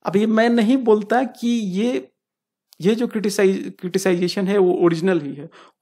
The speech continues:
हो सकता है कि कोई कंट्री बैकएंड में इसको पैसा दे रहा हो, मदद कर रहा हो कि आप इंडिया के खिलाफ आवाज़ उठाओ। तो, तो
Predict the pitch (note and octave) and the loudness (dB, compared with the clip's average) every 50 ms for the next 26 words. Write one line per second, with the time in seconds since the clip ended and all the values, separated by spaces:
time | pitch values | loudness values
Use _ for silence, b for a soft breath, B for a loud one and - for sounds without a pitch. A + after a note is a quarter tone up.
0 | - G3+ B3 B3 B3 B3+ B3 - - A3+ A3 A#3 A#3+ A#3 - G#3 G#3 G3+ - G3 | 4 4 4 4 4 0 -2 0 -2 -2 -2 -2 -4 -2 0 0 0 0 0 0
1 | F#3+ F#3+ - A3+ F#3+ E3 F3 E3+ F3 G3 F#3+ F3+ F#3 F3+ F3+ - F3+ F3 - D#3 | 0 0 -2 -2 0 0 0 0 0 -2 -2 -2 -2 -2 -2 -4 -6 -4 -4 -4
2 | D3 - E3+ E3+ E3 E3 D3+ D#3 D#3 D3+ D3+ D3 C#3+ D#3+ D#3+ - - D#3 - E3 | -4 -4 -4 -2 -2 -2 -2 -4 -6 -6 -6 -6 -8 -8 -10 -10 -12 -10 -10 -10
3 | D#3 E3+ F#3+ F#3 G3+ - - F3+ D#3+ - - - - - - D#3+ D#3+ D#3+ E3 D#3+ | -10 -10 -10 -10 -10 -6 -4 -4 -4 -4 -6 -10 -20 -12 -6 -4 -2 0 0 0
4 | D#3 D#3 - - D3+ D#3 - - - _ _ _ - C#3+ D3+ D#3 D#3 D3+ D3 C#3+ | 0 -4 -8 -6 -6 -6 -6 -6 -10 _ _ _ -6 -4 -4 -4 -4 -6 -10 -14
5 | - - G3+ G3+ _ _ _ b b b b b b b b b b _ _ - | -16 -20 -20 -20 _ _ _ b b b b b b b b b b _ _ -8
6 | G#3 - - - _ _ _ _ _ _ _ _ _ _ _ - - A3+ A#3 - | -8 -8 -8 -12 _ _ _ _ _ _ _ _ _ _ _ -12 -10 -10 -10 -12